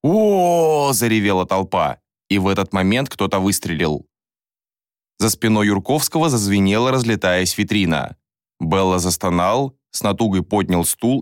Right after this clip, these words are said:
и обрушил его на голову мистера Ричардсона, который стоял в первом ряду, подняв глаза и молитвенно сложив руки.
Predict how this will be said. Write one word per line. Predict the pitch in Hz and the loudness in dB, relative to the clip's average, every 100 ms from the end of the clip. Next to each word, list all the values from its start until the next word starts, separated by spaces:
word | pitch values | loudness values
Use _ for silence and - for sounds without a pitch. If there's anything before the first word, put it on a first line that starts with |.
| - | 0
и | |
обрушил | 104 92 98 101 131 | 0 0 -2 -2 -2
его | 131 127 | 0 0
на | 123 | 0
голову | 95 92 101 107 | 0 0 2 2
мистера | 101 95 104 104 | 2 0 0 0
Ричардсона, | 120 107 85 - 82 76 71 - _ - | 0 -2 -4 -2 -2 0 -4 -8 _ -6
который | 101 104 98 | -4 0 0
стоял | - 107 101 92 | 0 0 0 0
в | - | -2
первом | 107 98 90 | -2 0 0
ряду, | 90 90 98 143 | 0 0 0 0
подняв | 143 98 90 98 87 | 0 -2 0 -2 0
глаза | 92 92 101 127 | 0 0 2 0
и | |
молитвенно | 135 98 95 107 107 | 0 0 -2 0 -2
сложив | 104 98 87 90 | 0 -2 -2 -2
руки. | 98 85 82 67 | 0 -2 -2 -4